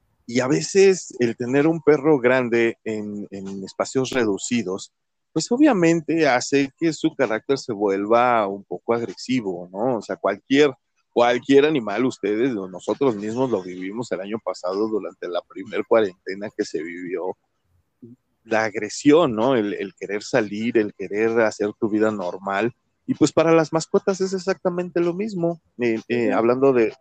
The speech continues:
Speaker 1: de razas grandes, pues necesitan espacio, necesitan correr, desahogar toda esa energía que tienen. En mi caso yo tengo un, un pitbull con, con piel de moped, eh, pero,
Speaker 2: Ujú.
Speaker 1: pero sí necesita salir y correr y,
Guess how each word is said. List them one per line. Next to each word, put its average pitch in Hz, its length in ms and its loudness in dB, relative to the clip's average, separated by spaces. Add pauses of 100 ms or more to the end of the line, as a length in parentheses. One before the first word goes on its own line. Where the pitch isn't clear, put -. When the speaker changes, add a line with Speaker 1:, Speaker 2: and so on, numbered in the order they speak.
(100)
Speaker 1:
de 117 140 2
razas 123 420 2
grandes, 123 500 2
pues 98 180 -4
necesitan 110 500 -8
espacio, 98 460 -4
necesitan 107 540 -8
correr, 98 460 -4 (420)
desahogar 101 680 0
toda 107 200 2
esa 107 200 -2
energía 104 540 -6
que - 140 -12
tienen. 98 460 -8
En 92 120 -10
mi 90 100 -20
caso 92 300 -6
yo 95 200 -6
tengo 92 360 -8
un, 95 300 -12 (440)
un 120 180 -2
pitbull 110 560 2
con, 92 220 -8
con 95 200 -12
piel 104 200 -4
de 110 80 4
moped, 101 400 0 (340)
eh, 95 320 -4 (140)
pero, 120 280 6 (200)
Speaker 2:
Ujú. 262 200 -6 (680)
Speaker 1:
pero 117 200 8
sí 117 220 -2
necesita 120 560 -6
salir 95 440 -10
y 123 60 -6
correr 92 460 -10
y, 123 60 -8